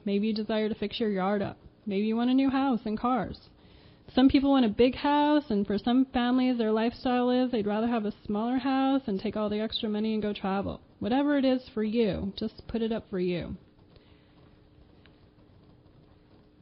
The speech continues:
And don't just put anything out there. It has to be something that you really, really, really want. Contribution. You have a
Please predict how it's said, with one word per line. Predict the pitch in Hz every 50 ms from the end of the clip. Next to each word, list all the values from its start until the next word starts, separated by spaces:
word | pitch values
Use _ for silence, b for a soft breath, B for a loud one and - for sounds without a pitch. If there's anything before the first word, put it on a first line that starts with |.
| - - - - -
And | 208 208 208
don't | 247 269 302 311
just | - 294 277 - -
put | - 254
anything | 240 233 233 240 247 233 214 196
out | 185 185 190 -
there. | 208 190 190 190 196
It | 208
has | 214 233 240 254
to | - 269
be | 277 277
something | 269 - 254 254 254 254 240 233
that | 214 185
you | - 196 196
really, | 196 208 220 240 269 277 277 285 294 294 294 277
really, | 269 226 214 226 233 220 233 226
really | 202 196 190 190 196 190 190
want. | - 214 240 240 214 185 - - - - - - - - b b b b b b b b b b b b b _
Contribution. | - - 208 226 - 262 226 247 262 269 262 - 196 175 175 175
You | 175 180
have | 190 208 202 208
a | 214